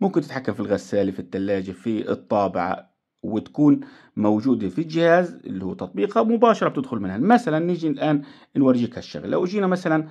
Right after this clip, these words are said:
على الأجهزة الذكية وجينا إضافة، هنا في عنا فتح منزل مي أو مي هوم. هذا لمين تابع المي هوم؟ تابع للشاومي. تضغط هيك، أنا هي موجود عندي، في عندي الريموت، كل واحد عنده الريموت، وفي عنا هنا طابعة،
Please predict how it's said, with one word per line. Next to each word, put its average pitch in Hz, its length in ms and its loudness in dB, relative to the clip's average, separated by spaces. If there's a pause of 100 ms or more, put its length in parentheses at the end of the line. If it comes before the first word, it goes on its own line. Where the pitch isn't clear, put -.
(240)
على 135 380 0
الأجهزة 120 480 -4
الذكية 80 520 -10
وجينا 143 500 -2
إضافة، 107 460 -4 (640)
هنا 226 200 4
في 185 220 0
عنا 180 260 2
فتح - 500 -2
منزل 127 640 4 (240)
مي 107 540 4
أو 87 140 -4
مي 110 240 0
هوم. 92 400 0 (300)
هذا 113 260 0
لمين 113 400 2
تابع 98 340 -2
المي 98 260 -2
هوم؟ 98 380 -4
تابع 156 200 0
للشاومي. 190 520 0 (220)
تضغط 113 480 -4
هيك، 139 360 -6 (540)
أنا 190 200 2
هي 170 140 6
موجود 131 340 4
عندي، 151 300 0 (220)
في 214 180 -4
عندي 190 160 0
الريموت، 165 500 0
كل 208 100 -6
واحد 170 260 0
عنده 127 200 2
الريموت، 95 420 -8 (340)
وفي 208 180 -4
عنا 208 180 4
هنا 143 120 4
طابعة، 92 520 -2